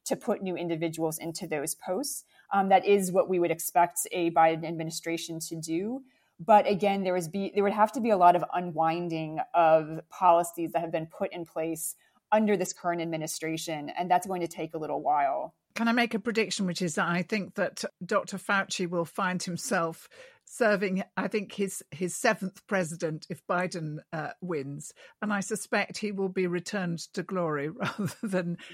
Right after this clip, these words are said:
Speaker 2: than denigrated. But I, I want you two to make a prediction. Julie, Nick, I want you to call it. Trump or Biden? Nick, let's go with you first.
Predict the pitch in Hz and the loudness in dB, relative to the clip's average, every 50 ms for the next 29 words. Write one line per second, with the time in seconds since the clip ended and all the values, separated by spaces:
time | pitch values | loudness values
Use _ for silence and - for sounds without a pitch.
0 | - 226 - - 240 226 233 202 277 254 254 233 226 - 233 196 165 156 - 165 | -18 -14 2 4 6 6 6 6 6 6 6 6 6 6 6 6 6 4 2 -4
1 | - - - - - - - 277 269 - - 240 - 247 262 262 - - 254 269 | -6 -8 -12 -14 0 4 6 6 6 6 2 2 4 6 6 6 6 6 8 8
2 | 311 349 349 302 302 302 294 - 269 277 285 294 294 294 277 - - - 185 - | 10 8 8 6 4 2 2 2 4 4 6 8 8 6 4 2 0 -2 -2 0
3 | 175 165 160 - - - - 247 220 196 185 170 - - - - - 190 180 - | 2 0 0 -2 -4 -4 -2 0 2 2 2 0 0 -4 -10 -8 -6 -6 -6 -6
4 | - 175 185 170 - - - - 156 143 143 151 - _ - - 208 - - - | -6 -4 -4 -4 -2 -4 -4 -4 -4 -4 -6 -8 -12 _ -10 -10 -6 -2 2 2
5 | 294 294 294 262 254 247 247 247 233 - _ _ _ _ _ 202 202 226 247 240 | 4 4 4 4 2 2 2 0 -2 -6 _ _ _ _ _ 0 2 2 2 2
6 | - _ - - - - _ _ _ - - 208 220 240 240 233 233 220 - - | 0 _ -14 -18 -18 -18 _ _ _ -4 -2 -2 -2 -2 -2 -2 -2 -2 -2 -6
7 | - - - 208 165 156 143 - - - - - _ _ _ _ _ _ _ _ | -6 -4 -2 -2 0 0 -2 -4 -6 -10 -14 -14 _ _ _ _ _ _ _ _
8 | _ _ - - - - 330 311 285 - - 247 214 - 190 170 165 156 151 165 | _ _ -10 -6 0 2 2 2 2 4 4 4 4 4 4 2 2 2 0 -2
9 | 147 135 147 - _ _ - 247 240 226 - - - - - - _ _ - 220 | -4 -6 -8 -12 _ _ 0 2 4 2 2 0 -6 -12 -14 -16 _ _ -4 -4
10 | - - - 220 208 196 185 190 185 175 151 - 185 160 156 156 - - - - | 0 0 2 2 2 0 0 0 -2 -2 0 -2 -2 -2 -2 -4 -8 -12 -16 -18